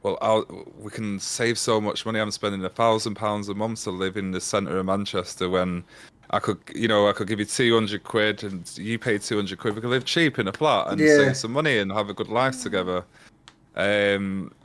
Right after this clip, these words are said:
Speaker 1: and so I, s-, I lost my business. I lost my business due
Speaker 3: Mm.
Speaker 1: to Brexit
Speaker 2: Mm.
Speaker 1: and, you know, my eBay business. And when
Speaker 2: Yeah.
Speaker 1: Brexit
Speaker 3: Yeah.
Speaker 1: happened,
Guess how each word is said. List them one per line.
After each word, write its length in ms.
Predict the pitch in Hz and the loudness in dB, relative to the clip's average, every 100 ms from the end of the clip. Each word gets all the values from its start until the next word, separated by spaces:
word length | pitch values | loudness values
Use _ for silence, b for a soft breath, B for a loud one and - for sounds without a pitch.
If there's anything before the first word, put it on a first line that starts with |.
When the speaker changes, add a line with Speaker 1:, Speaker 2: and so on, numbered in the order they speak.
| - | -2
Speaker 1:
and 380 | 107 101 98 | 0 0 -4
so 380 | 92 - 104 101 | -8 -2 0 0
I, 80 | - | -2
s-, 240 | - - - | -4 -6 -4
I 80 | 107 | -2
lost 280 | 113 135 - | -2 -2 -2
my 80 | |
business. 760 | 107 117 147 131 110 - - - _ _ _ _ _ - | -2 -2 -2 -2 -2 -2 -10 -10 _ _ _ _ _ -8
I 60 | |
lost 260 | 101 127 - | -2 -2 -2
my 60 | 107 | -2
business 480 | 123 123 113 107 - | -2 -2 -4 -6 -4
due 180 | 104 101 | -4 -4
Speaker 3:
Mm. 120 | - | -2
Speaker 1:
to 180 | 107 98 | -2 -2
Brexit 760 | - 117 - 131 135 98 92 | 0 0 0 -6 -2 0 0
Speaker 2:
Mm. 220 | - 101 98 | -2 -2 0
Speaker 1:
and, 100 | 95 | -2
you 60 | |
know, 120 | 107 104 | -2 -2
my 100 | 104 | 0
eBay 380 | 101 98 98 87 | -2 0 -2 0
business. 500 | 95 - 95 90 98 | -4 -4 -6 -6 -4
And 240 | 95 98 | -4 -2
when 140 | 107 | 2
Speaker 2:
Yeah. 100 | 127 | 2
Speaker 1:
Brexit 360 | 123 - - - | 4 2 2 -2
Speaker 3:
Yeah. 60 | 107 | 0
Speaker 1:
happened, 680 | 107 104 92 87 87 90 | 0 0 -4 -4 -6 -10